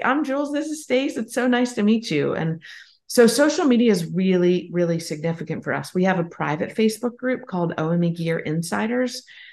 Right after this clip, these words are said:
where we share kind of the behind the scenes stuff. And, and so that's even on another level of,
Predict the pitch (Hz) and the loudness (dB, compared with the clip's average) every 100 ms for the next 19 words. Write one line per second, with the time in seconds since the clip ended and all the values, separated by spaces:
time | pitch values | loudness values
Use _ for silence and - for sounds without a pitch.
0 | - _ 185 185 175 214 214 214 185 180 | -20 _ 4 6 6 4 4 2 2 4
1 | 170 170 170 160 156 151 180 196 185 170 | 2 0 -4 -2 -4 -2 0 0 0 -2
2 | 156 151 - 147 139 139 - 143 143 143 | -4 -4 -4 -4 -4 -8 -10 -4 -4 -4
3 | - - - - 175 170 180 196 220 - | -10 -20 -18 0 0 2 4 4 2 -2
4 | 196 175 170 151 160 160 175 208 202 151 | 0 2 2 0 -2 2 2 4 2 2
5 | 147 147 143 139 - 160 156 151 147 | -2 -2 -2 -2 -2 -2 0 0 -4